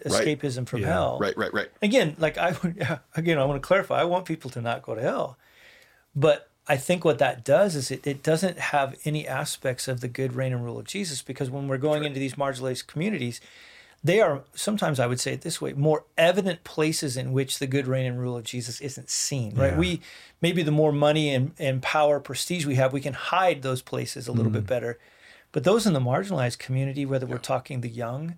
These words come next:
Speaker 3: Mm-hmm.
Speaker 2: um, whether we're talking the widow, the,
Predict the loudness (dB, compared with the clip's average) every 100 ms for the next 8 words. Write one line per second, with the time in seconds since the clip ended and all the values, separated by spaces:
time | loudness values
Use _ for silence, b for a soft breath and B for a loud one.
0 | B -4 -2 -4 -4 -4 -2 -4 -6 -6
1 | -6 -8 -10 -10 -10 -10 -6 -4 -2 -4
2 | -6 -10 -12 -12